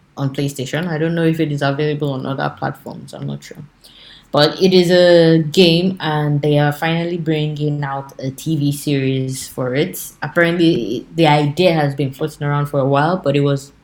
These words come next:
sort of put on ice. And, uh, finally, there's renewed interest in it,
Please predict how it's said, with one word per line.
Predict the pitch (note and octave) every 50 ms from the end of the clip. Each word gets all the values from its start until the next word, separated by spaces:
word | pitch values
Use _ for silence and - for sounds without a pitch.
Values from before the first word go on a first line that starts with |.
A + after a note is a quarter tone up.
| _ _ _ _
sort | - - A#2+
of | C3+ C3 C3+ -
put | - E3+ D#3
on | C#3+ C#3 C3
ice. | A#2 A#2+ A#2+ C#3+ G3 F#3 - - - - - -
And, | - E3+ E3 D#3+ D#3 D#3 D#3 D#3 D3+
uh, | D3+ D3+ D3+ D3+ D3+
finally, | D3 - F3 E3 E3 E3+ F3 F3 F3 F3+
there's | D#3+ D#3 D3+ D3 C#3+
renewed | C#3+ D3 D3+ D#3+ E3 E3 E3+ E3 - -
interest | - D3 C#3+ C#3+ - C#3 B2 B2 - -
in | D#3 C3+ C3
it, | C3 C3 -